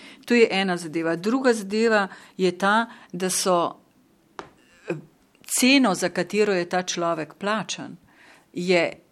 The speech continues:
izjemno nizka. In to sva spet in pri zadovoljs-, in pri nezadovoljstvu in pri tem, da pravzaprav ni izbira, ampak je prisila. To gre,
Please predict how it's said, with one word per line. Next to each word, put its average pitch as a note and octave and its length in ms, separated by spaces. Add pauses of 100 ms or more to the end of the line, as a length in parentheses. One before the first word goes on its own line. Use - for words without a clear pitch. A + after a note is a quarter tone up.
izjemno F3+ 600
nizka. - 540 (540)
In F#3+ 140 (120)
to B3+ 140
sva A3 200
spet G#3+ 460
in B3+ 200
pri B3 200
zadovoljs-, F#3+ 800
in G3+ 160
pri F3+ 200
nezadovoljstvu F3+ 1000 (460)
in B3 200
pri A3+ 160
tem, A3 220
da G3+ 100
pravzaprav G3+ 520
ni G3 140
izbira, F#3 540
ampak F3 320
je F3+ 60
prisila. F#3 580 (220)
To G#3 140
gre, G3+ 160